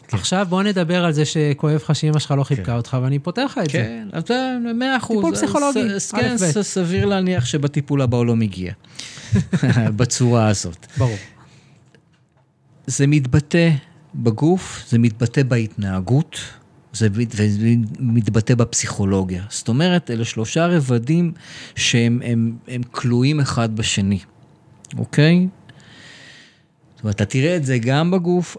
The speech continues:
Speaker 1: אתה תבין את זה גם בהתנהגות שלו, ואתה תבין את זה גם בדפוסים הפסיכולוגיים שלו. ואחד המונחים הכי יפים שאני, אה, שמעתי ששווה להתעסק בהם, ואני דוחף אותם, זה...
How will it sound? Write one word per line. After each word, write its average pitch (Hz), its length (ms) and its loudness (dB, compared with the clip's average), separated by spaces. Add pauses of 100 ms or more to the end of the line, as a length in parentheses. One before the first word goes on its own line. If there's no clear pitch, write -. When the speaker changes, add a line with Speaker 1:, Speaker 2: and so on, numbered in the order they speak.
Speaker 1:
אתה - 180 -4
תבין 117 500 -2
את 160 120 0
זה 131 120 0
גם 120 300 -2
בהתנהגות 147 720 0
שלו, 147 440 0
ואתה 117 280 -2
תבין 123 400 0
את 180 60 0
זה 156 100 0
גם 156 180 0
בדפוסים 151 480 -2
הפסיכולוגיים 139 800 0
שלו. 107 360 0 (200)
ואחד 117 440 0
המונחים 156 500 0
הכי 143 200 0
יפים 151 460 0
שאני, 131 760 2 (200)
אה, 110 40 -8 (580)
שמעתי 131 440 0
ששווה 131 520 0
להתעסק 139 600 -2 (140)
בהם, 123 340 2
ואני 113 260 2
דוחף 117 460 -2
אותם, 139 420 0
זה... 123 540 -2